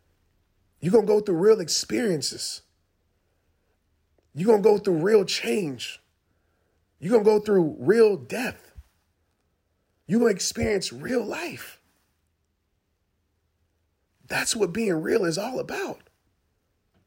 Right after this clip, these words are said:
And when you truly embrace that and say, "You know what?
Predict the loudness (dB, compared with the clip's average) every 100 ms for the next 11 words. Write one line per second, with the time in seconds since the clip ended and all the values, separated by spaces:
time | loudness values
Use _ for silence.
0 | _ _ _ _ _ _ _ _ _ -2
1 | 2 2 0 -2 -2 -2 0 -2 -2 -2
2 | -2 -2 -4 -4 -4 -6 -4 0 0 0
3 | -2 -8